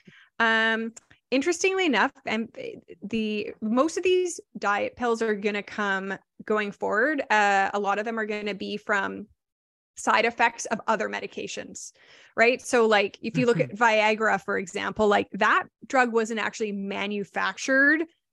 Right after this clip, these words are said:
Speaker 1: uh, for impotency. That drug was for, for pulmonary hypertension, and there was a side effect that they then dosed specifically to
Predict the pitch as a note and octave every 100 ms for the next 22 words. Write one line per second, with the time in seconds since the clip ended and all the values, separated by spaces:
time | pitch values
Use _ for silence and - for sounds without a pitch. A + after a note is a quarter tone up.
0 | _ _ _ _ _ _ - G#3+ G3 F#3+
1 | - - - A3 G#3+ G3+ G3+ - G3 C4
2 | E4 E4 G4 G#4 D4 A#3+ - A3+ C#4+ C#4
3 | C4+ B3 - - - - A3+ G#3+ A3+ A3
4 | G#3+ G3 G3 G#3 G#3 G3 G#3 G3 G3 G3
5 | F#3+ F3+ - G3 A3 A3+ D4+ F#4 - -
6 | - _ A3 A3 G#3+ G3+ G#3 F#3+ F#3+ -
7 | _ G3 G#3 G3+ - - - G#3 G3 F#3
8 | G3 G#3 - G3+ F#3